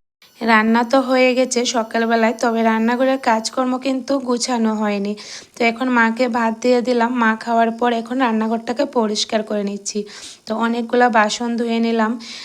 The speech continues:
তারপরে মানে ভালো করে রান্নাঘরের চুলা চাটিগুলো একবারে পরিষ্কার করে স্নান করে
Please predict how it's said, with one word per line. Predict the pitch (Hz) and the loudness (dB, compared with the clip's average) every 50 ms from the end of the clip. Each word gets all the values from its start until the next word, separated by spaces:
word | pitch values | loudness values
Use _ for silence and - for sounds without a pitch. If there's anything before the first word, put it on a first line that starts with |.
| - - | -18 -2
তারপরে | - 233 208 208 208 208 - 226 220 220 220 220 226 233 | 0 2 2 2 2 0 0 2 2 4 4 2 0 0
মানে | 233 226 214 202 208 202 | 0 -2 -2 0 -2 -2
ভালো | 208 214 208 208 208 208 | -4 -2 -2 -2 -2 0
করে | 208 226 226 233 226 | 0 2 2 2 4
রান্নাঘরের | 226 208 208 208 208 214 214 226 220 226 226 | 2 2 2 0 -2 0 0 0 0 0 -2
চুলা | - 233 220 220 220 220 | 0 0 2 4 4 2
চাটিগুলো | 214 - 214 220 - 226 220 220 226 | 2 0 -2 -2 -2 0 2 4 4
একবারে | 226 226 226 226 - 220 220 233 226 - | 4 2 2 -2 -4 -4 -4 -2 -2 -2
পরিষ্কার | 226 214 208 220 214 - - - 240 233 233 226 - | -2 0 0 0 -2 -4 -4 -2 -2 -2 -2 -2 -4
করে | - 240 240 226 226 254 320 370 - - - - - - - | -2 0 2 2 4 4 2 2 0 -8 -14 -16 -18 -12 -8
স্নান | - - - 226 214 214 214 214 | -6 -2 0 0 2 2 2 0
করে | 214 - 254 247 269 | 0 2 2 4 4